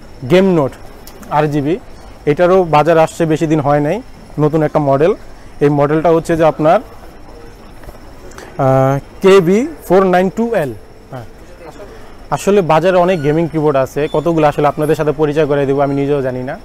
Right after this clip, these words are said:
তবে ভালো ভালো video পাওয়ার জন্য আর অনেক video দেখার জন্য আমার সাথে থাকবেন।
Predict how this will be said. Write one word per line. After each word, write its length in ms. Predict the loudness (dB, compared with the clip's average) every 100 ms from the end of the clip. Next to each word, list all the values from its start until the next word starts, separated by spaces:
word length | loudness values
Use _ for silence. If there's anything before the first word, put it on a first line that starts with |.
| -20 -20 -10 -2
তবে 200 | 0 2
ভালো 240 | 2 4
ভালো 160 | 4 2
video 260 | 0 0
পাওয়ার 240 | 2 0 0
জন্য 320 | -4 -6 -10 -16 -20 -16 -8
আর 120 | -4
অনেক 240 | -2 -4
video 300 | -4 -2 -2 -2 -12 -6
দেখার 280 | -2 0 0
জন্য 220 | -2 -4
আমার 220 | -4 -4
সাথে 180 | -4 -6
থাকবেন। 360 | -6 -6 -6